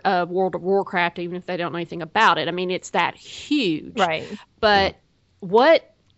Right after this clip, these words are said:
Speaker 1: what are the differences between World of Warcraft and Diablo three? Because Diablo three, I mean, that's the reason why so many people got the game and then just quit, is because it was a grind.
Speaker 2: Right.
Speaker 1: What,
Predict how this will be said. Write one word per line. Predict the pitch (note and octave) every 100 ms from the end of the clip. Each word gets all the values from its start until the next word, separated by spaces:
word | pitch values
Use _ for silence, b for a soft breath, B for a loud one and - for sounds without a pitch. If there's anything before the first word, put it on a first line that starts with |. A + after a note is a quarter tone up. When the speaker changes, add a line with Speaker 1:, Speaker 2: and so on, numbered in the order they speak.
| _
Speaker 1:
what | F#3 B3+
are | F4+
the | D#4
differences | G3 - C4+ D4 C4 - F#3 F3+ E3+
between | - _ - - G3+ G3 F#3+ F#3 F3 F3 F3+ b b b -
World | G3+ G#3+ G3+
of | D#3+
Warcraft | G3 A3 - F#3+ E3+ E3+ -
and | F3+
Diablo | F3+ F3+ E3+ D#3 E3
three? | - - C#4+ B3+ F3+
Because | F#3 F#3+ F3
Diablo | G#3+ F4 F4 G#3
three, | D#3 - D4 C#4+ G#3 G3 -
I | G3
mean, | F#3+
that's | F#3 B3 -
the | C#4
reason | B3+ G#3+ F#3+ E3
why | F#3 G#3 A3+ G#3 F3 F3 F3 b b b
so | - A3+
many | A#3+ A3+
people | A3+ G3
got | E3+ F#3
the | F#3
game | E3 F#3+ G#3 G3
and | F3 F3+
then | F3+
just | D#3+ -
quit, | - - A#3+ D4+ D#3 C#3+
is | G3 F3+
because | - G#3 F#3
it | G3
was | E3+
a | D#3
grind. | C#3+ F#3 F#3+ D#4 G#3 - - - - b b
Speaker 2:
Right. | E3+ E3+
Speaker 1:
What, | A3+